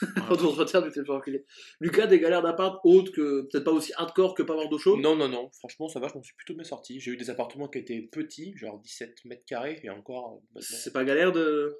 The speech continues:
Speaker 3: Non, bah après j'étais étudiant, donc, euh,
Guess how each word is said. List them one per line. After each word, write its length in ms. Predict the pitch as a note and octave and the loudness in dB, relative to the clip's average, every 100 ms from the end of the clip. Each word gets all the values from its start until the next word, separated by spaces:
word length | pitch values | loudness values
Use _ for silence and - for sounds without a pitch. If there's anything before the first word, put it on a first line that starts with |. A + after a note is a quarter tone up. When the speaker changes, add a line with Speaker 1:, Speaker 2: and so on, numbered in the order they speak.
| _ | _
Speaker 3:
Non, 440 | C3+ C3+ C3+ C3+ A#2+ | -12 -6 -4 -2 -4
bah 80 | G2+ | -6
après 140 | B2 | -8
j'étais 200 | B2+ B2+ | -8 -10
étudiant, 400 | B2+ D3 D3 D#3+ | -10 -6 -4 -4
donc, 220 | A#2+ A2+ - | -6 -14 -16
euh, 460 | G#2+ G#2+ G#2+ A2 | -14 -12 -12 -16